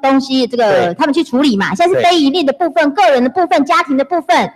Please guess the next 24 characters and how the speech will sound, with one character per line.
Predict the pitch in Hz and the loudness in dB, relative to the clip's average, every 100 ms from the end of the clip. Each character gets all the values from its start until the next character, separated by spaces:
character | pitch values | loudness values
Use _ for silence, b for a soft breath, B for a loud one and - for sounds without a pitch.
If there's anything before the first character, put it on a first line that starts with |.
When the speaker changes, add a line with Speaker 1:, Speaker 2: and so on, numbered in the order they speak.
| b b b | b b b
Speaker 1:
他 | - - | -6 -2
不 | 349 | 0
需 | 330 | 0
要 | |
专 | 320 311 | 0 0
业 | 302 | 0
的 | |
教 | 247 311 | 2 2
练， | 294 | 2
但 | 320 | 2
是 | 359 | 0
很 | - 240 | 2 2
多 | 226 | 2
人 | 349 269 | 2 2
现 | 269 311 | 2 2
在 | 311 | 2
都 | 320 | 2
会 | |
自 | 320 | 0
己 | 262 | -4
买 | 214 190 | -4 -2
独 | 226 | 0
木 | 247 311 | 2 2
舟， | 254 247 220 131 | 2 2 0 -2